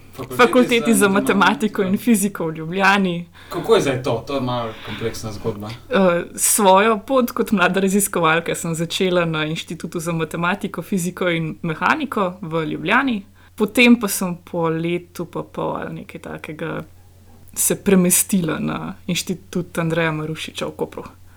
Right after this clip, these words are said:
Speaker 1: Tam si vodila tudi vaje, ne? Omenila si mi prej, ko sva se pogovarjala, da ste imeli en predmet, eh, matematika v angleščini.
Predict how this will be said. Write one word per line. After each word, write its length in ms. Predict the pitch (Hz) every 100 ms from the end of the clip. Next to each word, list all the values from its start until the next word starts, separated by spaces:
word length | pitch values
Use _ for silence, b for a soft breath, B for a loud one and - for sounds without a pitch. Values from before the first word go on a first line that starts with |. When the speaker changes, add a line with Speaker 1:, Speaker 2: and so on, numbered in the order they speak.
| b b b - - -
Speaker 1:
Tam 220 | 214 262
si 140 | -
vodila 380 | 214 170 196 180
tudi 240 | 156 165 127
vaje, 380 | 135 143 135
ne? 180 | 98 113
Omenila 460 | 127 127 147 175 156
si 160 | -
mi 100 | 143
prej, 300 | 131 147 151
ko 60 | 156
sva 160 | 151 131
se 160 | 139
pogovarjala, 800 | 127 113 151 156 151 151 139 131
da 160 | 123 120
ste 520 | - - 117 117 117
imeli 340 | 113 117 123
en 100 | 127 127
predmet, 540 | - 110 117 147 147
eh, 100 | 135
matematika 720 | 127 127 127 117 110 147 -
v 120 | 131 113
angleščini. 840 | 113 139 160 156 - 151 139